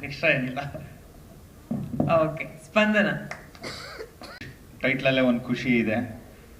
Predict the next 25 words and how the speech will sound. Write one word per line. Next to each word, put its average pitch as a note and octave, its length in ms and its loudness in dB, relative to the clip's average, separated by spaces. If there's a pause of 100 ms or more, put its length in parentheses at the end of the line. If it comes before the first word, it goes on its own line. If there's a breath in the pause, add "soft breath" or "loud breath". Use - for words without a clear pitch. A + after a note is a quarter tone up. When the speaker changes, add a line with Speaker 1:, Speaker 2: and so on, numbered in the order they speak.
(120)
Speaker 3:
And A2+ 140 2
ಈ A#2 60 2
ವಿಜುವಲ್ಸ್ನ B2+ 560 2
ಮತ್ತೆ A2+ 600 2
ಟೀಸರ್ C3 300 0
ಎಲ್ಲ A#2+ 180 4
ನೋಡಿದಾಗ A#2 440 2
ವಿಜುವಲ್ಸು G#2+ 840 -2
ಮನ್ಸಿಗೆ A#2 300 -2
ಸಿಕ್ಕಾಪಟ್ಟೆ A#2+ 520 4
ಖುಷಿ A2+ 340 -2
ಆಯ್ತು. G#2+ 220 -2
ಒಂದು A#2+ 300 -4
ಫ್ರೆಶ್ನೆಸ್ C#3 520 -2
ಇದೆ. G2+ 380 -4 (480 loud breath)
And, A#2 180 2
ಆ, A2 400 6
ಪ್ರಮೋದ್ C3+ 340 4
ಸರ್ - 580 0
basically B2 440 0
ಒಬ್ರು A2 260 2
ರೈಟ್ರು, A2+ 540 -2
ಲಿರಿಕ್ಸಿಸ್ಟು, A#2+ 840 -4 (140)
ಡೈರೆಕ್ಟರ್ C3+ 380 4
ಆಗಿದ್ದಾರೆ. A2 680 -2